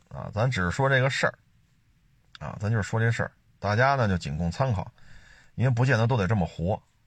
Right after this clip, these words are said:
啊，因为一人一个状态嘛，啊，嗯，<laughs> 现在难到什么程度啊？你看昨天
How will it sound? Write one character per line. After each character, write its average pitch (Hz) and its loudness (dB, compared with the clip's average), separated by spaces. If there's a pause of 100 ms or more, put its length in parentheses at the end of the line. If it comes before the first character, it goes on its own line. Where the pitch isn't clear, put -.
(200)
啊， - -12 (220)
因 98 -6
为 120 0
一 135 0
人 131 4
一 139 -2
个 147 -2
状 143 -2
态 160 -14
嘛， - -20
啊， - -16 (2250)
嗯， 101 2 (1000)
<laughs> 131 2 (1200)
现 156 0
在 151 6
难 131 6
到 151 6
什 127 4
么 151 4
程 123 6
度 123 4
啊？ 104 4 (300)
你 92 0
看 110 4
昨 113 2
天 117 4